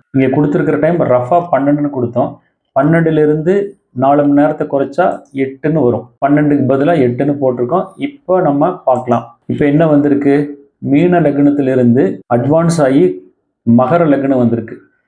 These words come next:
நமக்கு என்ன லக்னம் வரணும்? தனுசு லக்னம் வரணும்.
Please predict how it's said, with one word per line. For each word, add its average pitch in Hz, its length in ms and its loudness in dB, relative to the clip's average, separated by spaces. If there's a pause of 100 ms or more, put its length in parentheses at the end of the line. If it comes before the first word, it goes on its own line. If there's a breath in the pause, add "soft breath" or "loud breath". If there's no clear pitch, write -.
(120)
நமக்கு 147 300 0
என்ன 147 180 4
லக்னம் 139 360 2
வரணும்? 131 380 0 (560)
தனுசு 143 440 0
லக்னம் 131 380 0
வரணும். 117 320 2